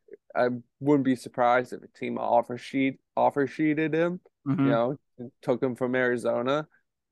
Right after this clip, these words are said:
Speaker 1: or, you know, the, rides the E L C, E L C contract, and then, uh, you know, goes find ano-, finds another team. Or
Speaker 2: Yeah,
Speaker 1: he
Speaker 2: this
Speaker 1: just
Speaker 2: is,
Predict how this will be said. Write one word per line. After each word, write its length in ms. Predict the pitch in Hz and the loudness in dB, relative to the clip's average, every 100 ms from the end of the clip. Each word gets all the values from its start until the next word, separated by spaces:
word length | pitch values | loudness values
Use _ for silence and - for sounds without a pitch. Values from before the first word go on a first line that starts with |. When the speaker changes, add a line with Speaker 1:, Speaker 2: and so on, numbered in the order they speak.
| - | -4
Speaker 1:
or, 260 | 113 120 | 2 4
you 200 | 127 131 | 4 2
know, 220 | 127 131 | 2 0
the, 160 | 135 - _ _ _ | -2 -6 _ _ _
rides 360 | 120 113 127 - | 0 2 2 0
the 140 | 127 | 0
E 40 | |
L 180 | 131 127 | 2 2
C, 200 | 123 - _ _ _ _ _ _ _ 135 | 0 -8 _ _ _ _ _ _ _ 0
E 120 | 135 | 4
L 140 | 131 | 4
C 380 | 127 - 127 131 | 2 -4 -4 -4
contract, 680 | - 135 139 135 156 160 - _ _ _ _ _ _ | 0 0 0 2 2 2 -2 _ _ _ _ _ _
and 140 | - 120 | -6 0
then, 260 | 123 123 | 2 2
uh, 320 | 127 127 131 135 _ _ _ _ _ _ _ _ - | 2 4 2 -2 _ _ _ _ _ _ _ _ -8
you 100 | 127 | -2
know, 300 | 131 139 139 _ _ _ _ - | 0 0 -4 _ _ _ _ -2
goes 200 | 127 127 | -2 0
find 240 | 135 139 | 0 2
ano-, 300 | 143 147 156 _ | 0 0 -2 _
finds 240 | - 135 135 | 0 2 4
another 300 | 151 160 156 | 2 2 0
team. 380 | - 117 113 - _ _ _ _ _ _ | -2 -6 -6 -10 _ _ _ _ _ _
Or 160 | - 185 | 4 6
Speaker 2:
Yeah, 60 | |
Speaker 1:
he 40 | 170 | 6
Speaker 2:
this 60 | |
Speaker 1:
just 180 | - | 4
Speaker 2:
is, 80 | 247 | 0